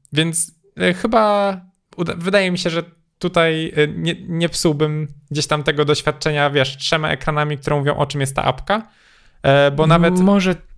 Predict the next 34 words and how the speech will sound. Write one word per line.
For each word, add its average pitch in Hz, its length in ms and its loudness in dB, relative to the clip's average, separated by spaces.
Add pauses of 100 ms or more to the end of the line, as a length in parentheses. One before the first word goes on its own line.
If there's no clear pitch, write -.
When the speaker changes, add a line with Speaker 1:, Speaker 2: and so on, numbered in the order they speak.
(300)
Speaker 2:
tak, 170 580 2 (1120)
jakby 165 500 2 (520)
nie 170 260 4
mówię, 135 380 2 (280)
że 135 200 -2
nie. 147 300 2 (440)
W - 60 -16
sensie 143 380 2 (460)
w 139 160 -2
App 147 120 4
Store 147 240 2
na 143 100 2
pewno 143 240 0
jest 131 140 -2
ta 143 60 -4
informacja, 127 580 -2
jak 156 120 -4
pobierasz, 135 760 0 (160)
raczej 139 360 2
wiesz, 135 240 0
o 131 60 -2
czym, 127 300 -6 (500)
do 143 100 2
czego 143 220 2
służy 127 260 0
ta 127 100 0
aplikacja. 151 680 -2 (380)
I 165 80 -4
mówię 165 220 2
sk-, - 180 -12 (140)
w-, - 340 -16
raczej 160 300 0
w 156 80 -8
kontekście 156 760 0